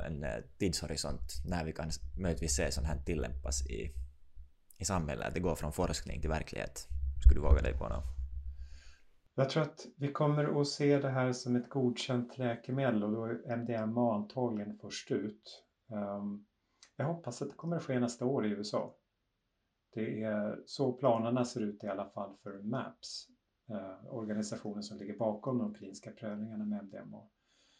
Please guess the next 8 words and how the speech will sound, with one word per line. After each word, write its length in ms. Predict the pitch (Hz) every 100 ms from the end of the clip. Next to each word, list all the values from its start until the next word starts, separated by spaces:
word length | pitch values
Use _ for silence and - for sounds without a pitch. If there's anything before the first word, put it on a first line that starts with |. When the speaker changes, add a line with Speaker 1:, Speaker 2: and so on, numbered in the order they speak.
| _ _ -
Speaker 2:
Men 460 | 120 117 120 -
det 80 | 131
är 120 | 127
väldigt 420 | 120 143 131 160 -
beroende 440 | 180 160 165 139
av 320 | 127 135 123
att, 420 | 123 123 120 _
eh, 300 | 120 117 113